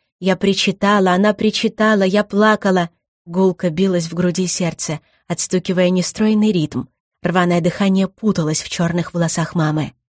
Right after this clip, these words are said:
«Доченька, как же ты меня напугала!» шептала она.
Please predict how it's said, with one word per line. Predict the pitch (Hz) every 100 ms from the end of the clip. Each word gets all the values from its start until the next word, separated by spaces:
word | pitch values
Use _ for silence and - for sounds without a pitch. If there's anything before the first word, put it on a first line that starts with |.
| -
«Доченька, | 170 170 - - 160 170 180 - _ _
как | _ 262 233
же | 214 247
ты | 247 240
меня | 240 240 240
напугала!» | 226 220 240 220 233 214 180 160 175 _ _
шептала | - 170 - 175 170 -
она. | 190 190 180